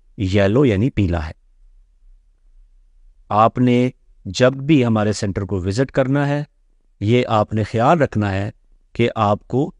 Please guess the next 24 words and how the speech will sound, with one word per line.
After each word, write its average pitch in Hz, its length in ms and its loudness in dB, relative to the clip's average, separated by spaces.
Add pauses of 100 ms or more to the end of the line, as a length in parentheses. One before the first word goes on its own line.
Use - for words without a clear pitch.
(140)
نوے 123 520 2
دن 101 260 0
کا، 98 220 -4 (1120)
نوے 123 300 2
دن 117 220 2
کی 113 160 -2
خوراک 101 520 -2
فراہم 98 280 0
کی 87 160 -6
جا 80 180 -4
رہی - 220 -8
ہے۔ - 80 -14 (600)
اس 104 120 -8
کا 104 100 0
مطلب 98 360 -2
یہ 127 200 2
ہے 127 200 0 (420)
کہ - 120 -6
آپ 101 280 -2
نے 107 140 -2 (160)
ہر 170 140 4
دن 104 280 0 (300)
ایک 139 280 2
ساشے 107 400 -2